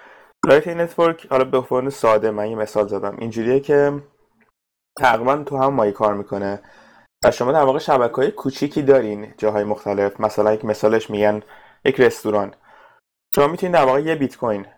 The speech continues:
بذارین تو اون در واقع استخر مرکزی یا یه جای مرکزی بذارین و شما شروع کنین خرج کردن اون بیت کوین.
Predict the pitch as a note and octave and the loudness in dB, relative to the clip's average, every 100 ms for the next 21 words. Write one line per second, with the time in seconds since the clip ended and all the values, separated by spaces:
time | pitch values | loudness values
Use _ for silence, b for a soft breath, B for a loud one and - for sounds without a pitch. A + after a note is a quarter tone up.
0 | _ C3 C3 D3+ D#3 D3 - B2 C3+ C3 | _ 0 2 0 -2 -8 -6 -2 -2 -4
1 | _ _ _ _ - G#2+ G#2+ A2+ A2+ G#2+ | _ _ _ _ 0 0 2 2 2 0
2 | - A#2+ G#2 - G2+ G#2+ A2 G#2 G2+ G2+ | 0 -2 0 0 -2 -2 -4 0 0 -2
3 | _ _ _ _ _ _ _ C#3+ E3+ F#3 | _ _ _ _ _ _ _ 2 4 4
4 | D#3+ B2 B2 B2+ D3+ A2+ G#2 G2+ G#2 - | 2 2 0 0 0 2 0 -2 -10 -16
5 | b b b b B2 - C3+ D#3+ F3 F#3 | b b b b -2 0 -2 -2 -4 -2
6 | F3+ D3 A#2+ - A#2 A#2+ A#2+ G2+ G2 - | 0 2 2 2 0 0 -2 -6 -8 -10
7 | G2+ | -14